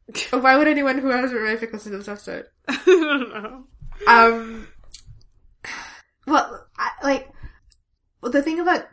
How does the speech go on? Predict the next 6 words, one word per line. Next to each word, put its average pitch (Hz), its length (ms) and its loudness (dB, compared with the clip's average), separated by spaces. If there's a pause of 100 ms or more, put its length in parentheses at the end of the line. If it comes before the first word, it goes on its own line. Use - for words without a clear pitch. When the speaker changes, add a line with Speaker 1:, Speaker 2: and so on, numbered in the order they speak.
Speaker 2:
Durin 226 260 -2
and 208 280 -8
Tristana 202 640 -8
is 190 280 -12 (240)
that, 180 340 0 (180)
like, 175 480 -8